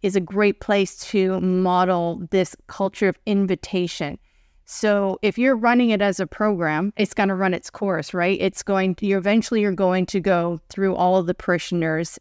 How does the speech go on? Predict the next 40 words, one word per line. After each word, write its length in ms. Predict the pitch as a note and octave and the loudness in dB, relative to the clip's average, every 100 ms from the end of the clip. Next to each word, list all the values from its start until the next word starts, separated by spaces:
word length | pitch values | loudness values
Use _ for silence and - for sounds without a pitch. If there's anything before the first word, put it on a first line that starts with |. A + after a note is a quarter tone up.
| - | -4
and 180 | F#3+ | 0
you'll 140 | F3+ F3 | 0 0
have 140 | E3 | 0
exhausted 920 | F#3 D#3+ F3 F3 - E3+ D#3+ - - - | -2 2 2 2 -2 -2 -2 -2 -8 -2
people 280 | G3+ F3 E3+ | 0 0 -2
to 120 | F3+ | -2
attend 380 | E3 F3+ E3 D#3 | -2 0 0 0
your 200 | D#3+ D3+ | -2 -2
alpha 420 | E3+ F3+ F3 D#3+ - _ - | -4 -4 -2 -4 -6 _ 0
program. 460 | D4 A3+ D#3 - - - _ _ _ _ | 2 2 0 -2 -12 -20 _ _ _ _
But 240 | A3+ G3 - | 2 2 2
if 220 | - G#3 G#3+ | -2 -2 0
you're 160 | G#3 | -2
starting 500 | - - G#3 G#3+ A3 | -2 0 0 2 0
to 160 | - G#3+ | 0 -2
use 300 | F#3 G#3 G3 | 0 0 0
it 100 | G3 | 0
as 240 | F#3 F#3 - | 0 0 0
the, 200 | F#3 - | 0 0
the 160 | F3+ | -2
pump, 540 | F#3 - - A3+ F#3 G3 | -4 -4 2 2 2 0
I 120 | F3 | 0
guess 280 | E3+ E3+ - | 2 0 0
we 140 | F3+ | -2
would 180 | F3 E3 | -2 -2
sometimes 460 | - F#3 F#3+ F3 E3+ | -2 -2 0 -2 -2
say 200 | F3+ F3 | -2 -2
it, 100 | - - - | -6 -10 -6
that's 260 | G3+ - | -4 -6
fueling 840 | - G#3 G#3+ B3 B3+ G#3 F3+ D3+ D#3+ | -10 -2 2 2 4 2 2 0 -2
your 160 | G3 | -2
parish, 680 | F3+ - G#3 G3 D#3 D#3 - _ _ _ - | -4 -2 0 2 0 -4 -10 _ _ _ 0
then 160 | G3+ | 2
you're 100 | G3 | 2
developing 580 | F3+ F3 G3 A3+ G#3+ A3+ | 2 2 2 2 2 0
this 160 | G3+ - | 0 -2
culture 360 | - G3+ - | -4 -2 0
of 100 | F#3+ | -2
invitation 960 | - F#3+ F3 - G#3+ G#3 F#3+ G3+ F3 F3+ _ _ _ | 0 0 0 -2 0 0 0 0 -2 -2 _ _ _
because 420 | G3 - G3+ F#3+ | -4 0 0 0